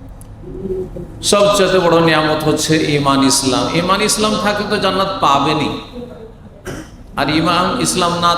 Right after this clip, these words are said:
থেকে যদি শিরক থাকে, মাজার পূজা থাকে, মূর্তি পূজা থাকে, নাস্তিক, নাস্তিক যদি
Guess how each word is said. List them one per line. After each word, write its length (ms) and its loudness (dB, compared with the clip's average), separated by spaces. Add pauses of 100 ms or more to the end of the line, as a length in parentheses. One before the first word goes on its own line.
থেকে 220 -2
যদি 280 -2
শিরক 320 0 (100)
থাকে, 280 0 (180)
মাজার 320 2 (120)
পূজা 240 0
থাকে, 300 -2
মূর্তি 400 -2
পূজা 300 0
থাকে, 360 -2
নাস্তিক, 640 0 (1080)
নাস্তিক 1040 0
যদি 380 2